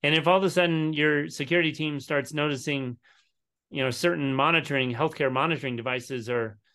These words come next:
having low and slow traffic to an external <laughs> host, we can help chase that down, right? And that's, that's a scenario where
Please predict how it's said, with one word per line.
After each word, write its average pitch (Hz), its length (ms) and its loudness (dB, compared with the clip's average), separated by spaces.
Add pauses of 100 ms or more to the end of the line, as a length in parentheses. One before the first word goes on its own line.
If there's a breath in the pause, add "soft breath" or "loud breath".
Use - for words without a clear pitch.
(480)
having 139 380 0
low 156 200 6
and 143 120 0
slow 147 240 0
traffic 147 460 -2
to 143 140 -4
an 135 100 -2
external 139 480 -4
<laughs> - 0 -
host, 151 460 -2 (1080 soft breath)
we 139 120 -6
can 170 160 -4
help 156 160 -4
chase 160 200 -2
that 143 160 -6
down, 135 300 -6 (300)
right? 135 380 -6
And 135 180 -4
that's, 139 220 0
that's 143 280 0
a 135 60 -8
scenario 139 460 2
where 123 400 0